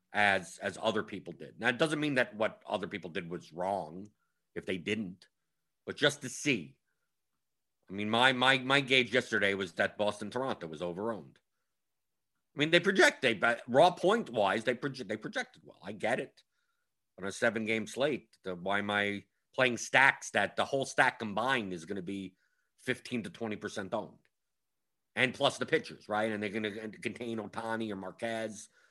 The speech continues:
People got up to Garcia, I guess. I mean, I, I had some, but I mean, they were mostly, you know, cheap,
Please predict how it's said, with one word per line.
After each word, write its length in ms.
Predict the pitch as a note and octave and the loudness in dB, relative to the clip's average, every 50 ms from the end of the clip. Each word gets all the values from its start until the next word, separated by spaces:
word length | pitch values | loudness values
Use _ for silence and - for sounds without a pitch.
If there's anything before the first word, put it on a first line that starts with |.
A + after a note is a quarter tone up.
| _ _ _ _ _ _ _ _ _ - | _ _ _ _ _ _ _ _ _ -10
People 220 | - C#3+ - - | -8 -8 -6 0
got 220 | - A2+ A2 G2+ | 4 4 4 6
up 180 | - A#2+ A#2 - | 4 2 0 -2
to 80 | - E2 | -8 -4
Garcia, 520 | F#2 F2 E2 - - G#2 A2 A#2 G2 E2 | -4 -4 -4 -4 -4 -2 -2 -2 -2 -2
I 100 | D2+ D#2 | -6 -8
guess. 480 | D2 E2+ E2+ D#2+ - - - - - _ _ _ _ _ _ _ _ _ _ _ _ _ _ _ _ _ | -8 -8 -8 -8 -8 -12 -16 -20 -20 _ _ _ _ _ _ _ _ _ _ _ _ _ _ _ _ _
I 20 | E2 | -10
mean, 140 | F2+ F#2 F#2+ | -4 0 2
I, 180 | G2+ G#2+ G#2 | 2 4 4
I 40 | G#2+ | 2
had 120 | G#2+ F#2 - | 2 0 -2
some, 480 | - - A2+ A2 A#2 A2 G2 G2+ G#2+ G#2+ - _ _ | -6 -2 0 2 2 0 -2 -4 -10 -10 -12 _ _
but 80 | - G2 | -2 -2
I 60 | G#2 | -2
mean, 100 | G#2 G#2+ | 0 0
they 80 | G#2 G#2 | 0 0
were 100 | G#2 G#2+ | 0 0
mostly, 460 | G#2+ G#2+ G2+ - - G2+ F#2+ F2+ F2 E2+ | 0 0 -2 -2 -4 -8 -8 -8 -8 -8
you 100 | F#2+ F#2 | -8 -8
know, 100 | F2 E2 E2+ | -8 -10 -10
cheap, 320 | - - A#2 A#2 A2 - | -10 -8 -8 -8 -8 -10